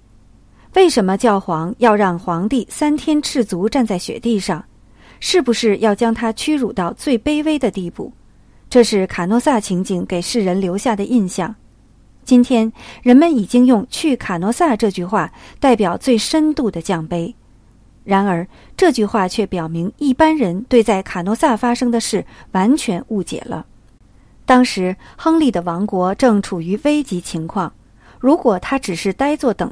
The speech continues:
待，直到奥斯堡会议举行之日而仍挂着革除教籍的宣判令的话，他一定会失去王位。因此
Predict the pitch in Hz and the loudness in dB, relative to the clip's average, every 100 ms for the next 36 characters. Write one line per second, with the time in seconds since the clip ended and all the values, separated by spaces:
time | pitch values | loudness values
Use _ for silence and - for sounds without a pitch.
0 | 254 202 170 - - - 262 294 285 - | -4 -4 -4 -10 -20 0 4 8 6 6
1 | 294 269 330 262 165 - 247 214 185 - | 4 2 -2 -2 -4 0 0 0 -2 -6
2 | 175 - 180 214 262 254 226 170 - - | -10 -6 -4 -2 0 2 2 0 -10 -8
3 | - 233 254 330 330 277 185 175 196 220 | 0 2 2 2 2 0 0 -4 0 0
4 | - 233 320 269 190 180 214 220 285 285 | 0 -4 0 -2 -2 -2 -2 0 0 2
5 | 285 320 202 175 180 151 - - - - | 2 2 0 -2 -6 -6 -10 -20 -20 -4
6 | 302 254 208 262 285 - - - 202 196 | 0 2 2 4 2 2 0 0 -2 -2
7 | 180 160 160 190 175 - _ _ _ _ | -4 -4 -4 -4 -4 -10 _ _ _ _
8 | - 233 233 - | 4 4 4 0